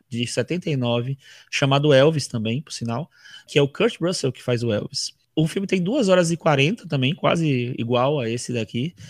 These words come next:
É muito mais convencional, enfim, o John Carpenter fazendo uma, uma biografia musical, imagina, não tem, não é bem a, a área dele. Mas, assim,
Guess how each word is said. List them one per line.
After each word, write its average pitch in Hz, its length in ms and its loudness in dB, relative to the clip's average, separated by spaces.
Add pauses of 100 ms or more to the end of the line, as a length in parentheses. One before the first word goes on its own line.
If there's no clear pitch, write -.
(200)
É 165 100 8
muito 175 400 2
mais 160 160 2
convencional, 135 1160 -2 (160)
enfim, 143 560 -12
o 110 60 -10
John 147 180 -6
Carpenter 160 320 -2
fazendo 180 300 -4
uma, 139 680 -6
uma 127 160 -4
biografia 143 540 0
musical, 202 420 -2
imagina, 139 460 -6
não 104 80 -12
tem, 139 220 -6
não 131 200 -4
é 151 200 4
bem 190 260 0
a, 175 180 0 (320)
a 160 120 2
área 165 280 4
dele. 127 400 0 (420)
Mas, 311 220 -2
assim, 123 340 -4